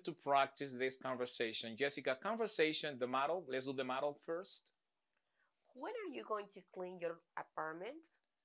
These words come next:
Speaker 1: ¿Cuándo va usted a limpiar su apartamento? I don't know. "I might clean it next week," or, "I might clean it next month.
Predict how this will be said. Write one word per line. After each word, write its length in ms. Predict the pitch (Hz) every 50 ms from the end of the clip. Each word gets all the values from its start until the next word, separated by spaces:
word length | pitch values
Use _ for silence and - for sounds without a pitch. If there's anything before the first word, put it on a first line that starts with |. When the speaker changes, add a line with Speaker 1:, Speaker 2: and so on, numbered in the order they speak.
| _ _ _ _ _ _ - - - - - - - - _ _ -
Speaker 1:
¿Cuándo 440 | 160 170 196 214 247 262 240 214 160
va 180 | 156 151 147
usted 440 | 143 143 - - - 135 131 131 - -
a 80 | 120
limpiar 520 | 120 123 120 113 - - 117 117 120 127 127
su 380 | - - - 135 127 120 120 -
apartamento? 920 | 110 110 - 107 107 104 - 110 104 104 104 104 107 107 107 147 165 220 208 _ _ _ _ _ _ _ _ - _ _ _ _ _ _ _ _ _ -
I 120 | 143 180 208
don't 200 | 247 240 208 180
know. 400 | 180 190 208 196 143 98 82 - _ _ _ _ _ _ _ _ _ _ _ _ _ _ _ _ _ _ _ _ _ _ _ _ _ _ _ _ _ -
"I 180 | 139 180 226
might 440 | 226 202 185 180 175 180 185 - -
clean 260 | - 160 156 156 156 151
it 100 | 151 147
next 260 | 143 147 - - 147
week," 360 | 139 143 147 - - - - _ _ _ _ -
or, 240 | 202 208 208 196 - -
"I 120 | 143 139
might 380 | 139 139 143 143 147 147 - -
clean 260 | 147 139 135 135 131
it 200 | 131 131 131 -
next 240 | 120 120 123 - -
month. 400 | 127 117 104 98 95 - - -